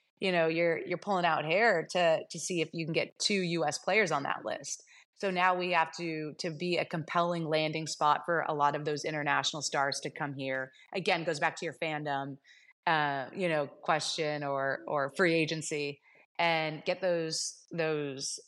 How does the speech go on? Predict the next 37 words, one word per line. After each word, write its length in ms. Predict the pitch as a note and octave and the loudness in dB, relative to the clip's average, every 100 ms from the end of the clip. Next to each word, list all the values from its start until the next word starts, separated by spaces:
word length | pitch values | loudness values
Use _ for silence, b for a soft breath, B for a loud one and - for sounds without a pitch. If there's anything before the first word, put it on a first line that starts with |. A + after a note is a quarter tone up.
| _ - | _ -4
uh, 120 | D#3 - - _ - | -4 -4 -16 _ -4
top 220 | F#3+ F3 | -2 0
players 320 | F3+ D#3+ D#3 | 0 -2 -2
here, 400 | F3 D#3+ D#3 D3 - | -2 0 0 -2 -2
and 120 | D#3+ | -4
then 140 | D3+ D3+ | -4 -2
build 200 | D3+ D3 | -2 2
out, 300 | D3 C#3+ - | 2 2 -2
I 60 | D#3 | -6
think, 200 | D3+ C#3 | -8 -4
obviously 500 | D3+ C#3+ C#3 - D3 | -2 -2 -4 -6 -4
the 160 | C#3+ D3 | -2 -2
rest 260 | C#3+ C3+ | -2 -2
of, 220 | D3 C#3+ C3 - _ - | -2 -4 -6 -14 _ -2
of 180 | D#3+ C#3+ | -2 0
the 80 | D3+ | 0
rosters 440 | D3 C3+ - C#3+ | 2 2 0 -4
around 320 | C3 C3 C3 | 0 0 0
them. 200 | C3 C3+ - | -2 -6 -2
But, 200 | D3+ - - B B - | -2 -4 -10 B B -6
but 260 | F3+ - | -6 -4
definitely 540 | - F3+ F#3+ F3 - E3 | 0 0 -2 -6 -4 -2
there's 200 | E3+ D3+ | -2 -4
work 220 | D#3+ D#3 | -6 -6
to 60 | E3 | -6
be 100 | D3+ | -2
done 400 | D3+ C#3+ C#3+ C#3 | 0 2 0 -2
to, 380 | D3+ C#3 C#3 - | -2 0 -2 -4
to 140 | - | -6
maintain 560 | D3+ D3 C#3+ C#3 C#3+ C#3+ | -4 -2 -2 -2 -2 0
the 60 | D3 | -2
N 80 | C#3+ | -2
W 200 | C#3 C#3+ | -2 -4
S 120 | - | -4
L 140 | C#3 | -4
status 540 | C#3 - A#2+ - A#1+ - | -4 -2 -2 -2 -4 -6
globally. 420 | C#3+ C#3 C#3+ - | -8 -6 -8 -10